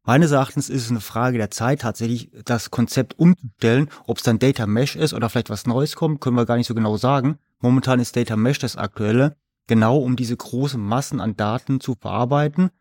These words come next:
Und richtig, K I ist nur so gut wie die Daten. Dann sagte ich auch vorhin auch, das Thema Datenqualität kann über die Product Ownership, die neue, die neue Struktur in den Domänen verbessert werden. Also insofern ist es tatsächlich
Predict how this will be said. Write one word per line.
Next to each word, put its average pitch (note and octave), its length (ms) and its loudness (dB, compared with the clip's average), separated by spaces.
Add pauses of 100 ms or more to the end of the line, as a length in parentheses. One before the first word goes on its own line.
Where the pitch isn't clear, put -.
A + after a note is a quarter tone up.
(360)
Und A2 140 -2
richtig, C#3+ 460 0 (200)
K G#2+ 160 0
I C#3 120 6
ist D3 120 0
nur B2+ 100 4
so A#2 80 2
gut B2+ 220 -2
wie G#2+ 40 -6
die G#2+ 120 2
Daten. C#3+ 520 2 (160)
Dann A2 120 -6
sagte A#2+ 240 -4
ich A#2+ 80 0
auch G#2+ 80 -4
vorhin C3 280 0
auch, C#3+ 280 -4
das A2+ 180 -6
Thema B2+ 360 2 (240)
Datenqualität A#2+ 1000 -2
kann B2 160 -2
über A#2+ 140 -4
die A2+ 140 -2
Product - 500 -2
Ownership, D3 640 0 (680)
die B2+ 80 6
neue, D3 640 4
die C3 80 2
neue C3+ 200 4
Struktur D3+ 400 -2
in C#3 60 6
den A#2+ 100 6
Domänen B2+ 560 4 (280)
verbessert A#2+ 460 0
werden. A2+ 420 -2 (100)
Also A2 140 -6
insofern B2+ 580 0 (420)
ist A2+ 120 -4
es A2+ 160 -6
tatsächlich C3 640 -2